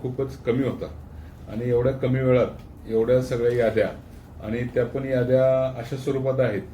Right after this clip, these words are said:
की त्या डिजिटल नाहीत, त्या सगळ्या फिजिकल घ्यायच्या. दहा वॉर्ड आहेत, दहा प्रभाग आहेत आणि या दहा प्रभागाच्या याद्या एकत्र करून एवढी पानं चाळून त्यातून, अ, हरकती नोंदवणं तसं खूप अवघड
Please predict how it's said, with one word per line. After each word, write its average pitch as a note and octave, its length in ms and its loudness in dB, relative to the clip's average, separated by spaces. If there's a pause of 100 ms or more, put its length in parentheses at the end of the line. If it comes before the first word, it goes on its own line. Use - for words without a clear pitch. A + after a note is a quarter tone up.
(160)
की A2 60 -8
त्या A#2+ 460 -2
डिजिटल A#2+ 420 -2
नाहीत, A2+ 220 -2 (540)
त्या G#2+ 120 -2
सगळ्या A2+ 320 2
फिजिकल A2+ 360 -2
घ्यायच्या. G#2+ 380 -2 (680)
दहा G#2+ 180 -2
वॉर्ड A#2 340 4
आहेत, G#2 160 2 (420)
दहा A2 140 -4
प्रभाग A#2+ 380 2
आहेत F2+ 120 0 (480)
आणि G#2 120 -10
या A2+ 80 -2
दहा A2 200 -2
प्रभागाच्या A#2 640 0
याद्या A#2 540 2
एकत्र A#2 300 -6
करून A#2+ 380 -2
एवढी A#2 280 -2 (400)
पानं A#2 380 0
चाळून A#2+ 360 4 (520)
त्यातून, C3 440 -2
अ, C3 340 2 (460)
हरकती A2+ 400 -2
नोंदवणं B2 440 0 (120)
तसं B2 240 -6
खूप B2+ 200 0 (200)
अवघड A#2 380 4